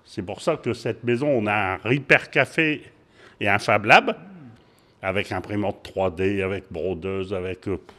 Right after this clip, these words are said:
beaucoup, beaucoup de choses que je ne maîtrise pas moi-même, mais on a aussi un personnel qui, avec l'agglomération,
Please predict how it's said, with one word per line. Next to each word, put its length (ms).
beaucoup, 300
beaucoup 320
de 180
choses 320
que 140
je 120
ne 220
maîtrise 680
pas 140
moi-même, 520
mais 180
on 200
a 80
aussi 340
un 120
personnel 720
qui, 540
avec 220
l'agglomération, 880